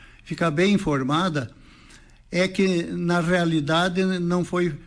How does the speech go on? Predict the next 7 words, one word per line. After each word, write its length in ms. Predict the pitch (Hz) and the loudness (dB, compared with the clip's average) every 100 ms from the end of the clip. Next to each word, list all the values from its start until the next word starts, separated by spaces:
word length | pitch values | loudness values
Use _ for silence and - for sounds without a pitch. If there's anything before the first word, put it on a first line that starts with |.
| - | -20
foi 220 | - 185 | -4 -2
feita 400 | 160 185 196 202 | 0 2 0 0
uma 240 | 214 233 202 | 2 4 4
reunião 680 | 175 180 165 165 156 131 - - _ - - _ _ - - | 2 0 2 2 0 -2 -6 -18 _ -20 -20 _ _ -20 -10
que 100 | - | -2
eu 220 | 165 175 | 0 2
apresentei 920 | 170 170 160 160 151 156 151 143 127 | 0 -2 -2 0 -2 0 0 0 -4